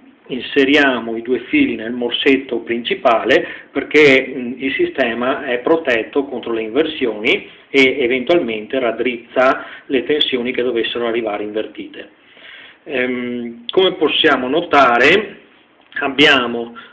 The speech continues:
un canale I C S P già montato su questo connettore e uno disponibile a fianco, eventualmente volessimo programmare in un unico passaggio due device.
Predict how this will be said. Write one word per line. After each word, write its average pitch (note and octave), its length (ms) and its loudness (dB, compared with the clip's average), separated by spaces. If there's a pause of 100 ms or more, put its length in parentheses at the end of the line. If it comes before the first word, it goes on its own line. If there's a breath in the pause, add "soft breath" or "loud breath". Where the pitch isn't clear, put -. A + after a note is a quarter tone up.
un C#3+ 220 0
canale C#3 540 4
I B2+ 120 0
C C3 220 0
S C#3 400 2
P B2+ 340 4
già A#2 220 -2
montato B2 600 0
su - 160 -12
questo C3+ 300 -2
connettore C#3 1040 2
e D3 160 6
uno D3+ 300 8
disponibile C3+ 840 2
a C#3 160 2
fianco, A2+ 540 2
eventualmente B2 560 0
volessimo A#2+ 540 2
programmare A#2+ 760 0
in A#2 120 -4
un A#2+ 140 -6
unico A#2+ 300 -8
passaggio A2+ 800 2 (240 loud breath)
due A#2+ 260 0
device. G#2+ 720 -2